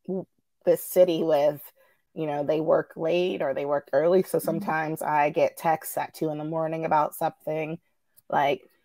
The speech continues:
Speaker 1: I'm sometimes on calls at, like, seven A M with people, you know, asked to, like, you know, I've been asked to, like, "Can you help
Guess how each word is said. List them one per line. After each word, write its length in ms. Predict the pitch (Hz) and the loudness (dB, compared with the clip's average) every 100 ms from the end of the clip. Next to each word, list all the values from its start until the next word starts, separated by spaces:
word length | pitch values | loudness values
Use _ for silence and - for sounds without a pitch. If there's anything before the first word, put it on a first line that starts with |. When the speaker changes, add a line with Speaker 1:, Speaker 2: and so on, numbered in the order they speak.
| - | -6
Speaker 1:
I'm 140 | 156 | -4
sometimes 600 | 151 156 156 156 156 160 | -2 -2 0 0 0 -2
on 260 | - 147 151 | -4 -4 -4
calls 540 | - 156 160 151 156 | -2 2 4 4 4
at, 140 | 156 - | 2 2
like, 220 | 151 135 | 2 0
seven 480 | - - 151 160 156 | -6 0 2 2 2
A 240 | 156 143 | 0 0
M 400 | 151 151 160 165 - | 0 0 -2 -6 -2
with 240 | 156 165 - | -2 -2 -4
people, 600 | 156 160 - 156 156 156 _ _ _ _ | -6 -2 0 2 0 -4 _ _ _ _
you 100 | - | -10
know, 260 | 160 156 160 - | -6 -4 -6 -4
asked 600 | 147 151 151 - - - | -2 -2 -4 -8 -14 -2
to, 120 | 151 | 2
like, 320 | 160 - - - | 2 0 -4 -6
you 140 | - | -6
know, 320 | 147 147 160 175 _ _ | -6 -8 -8 -14 _ _
I've 180 | - 160 | 2 2
been 120 | 165 | 4
asked 280 | 151 147 - | 2 -2 0
to, 60 | 170 | 4
like, 260 | 151 - _ - - - | 6 4 _ -20 -20 -4
"Can 180 | 190 175 | 0 2
you 180 | 170 | 0
help 440 | 165 - 156 151 | -2 0 2 0